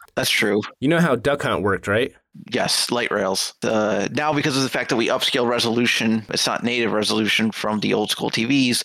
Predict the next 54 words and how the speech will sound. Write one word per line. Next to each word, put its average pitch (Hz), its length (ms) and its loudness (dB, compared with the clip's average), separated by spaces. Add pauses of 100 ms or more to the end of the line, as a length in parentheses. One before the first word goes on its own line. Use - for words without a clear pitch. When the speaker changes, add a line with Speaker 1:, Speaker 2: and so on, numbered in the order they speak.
(100)
Speaker 1:
the 107 420 2 (160)
literal, 135 460 2
like, 113 240 0
one 139 160 0
thousandths 131 560 0
of 110 160 -2
a 110 100 0
second 123 360 -4
delay 117 320 2
that 107 120 2
it 92 80 -4
puts - 180 -2
onto 117 300 0
it 104 140 0 (260)
fucks - 240 -2
with 110 120 -2
it. 107 240 -4
And, 104 360 0
uh, 95 120 0
yeah, 117 240 -2
you 95 120 -2
can't 104 180 -4
do 113 120 2
it. - 120 -4 (320)
That 170 180 0
being 156 180 2
said, 131 400 0
that's 120 160 0
a 127 40 0
bullshit 110 520 0
excuse. 117 500 -2
For 117 400 0 (140)
old 190 240 2
consoles, 165 380 -2
I 120 80 -2
get 107 160 0
it. - 160 -2
You 127 80 -4
can't 117 320 -4
do 113 140 0
that. 92 280 0
But 120 220 -4
new 127 140 0
consoles, 143 380 -2
I'm 113 60 -4
like, 113 180 -2
you're 117 100 -2
telling 123 300 -2
me, 113 240 0 (440)
like, 104 240 -4 (180)
the, 156 180 0
for 156 140 0
example, 120 440 -2
the, 110 300 0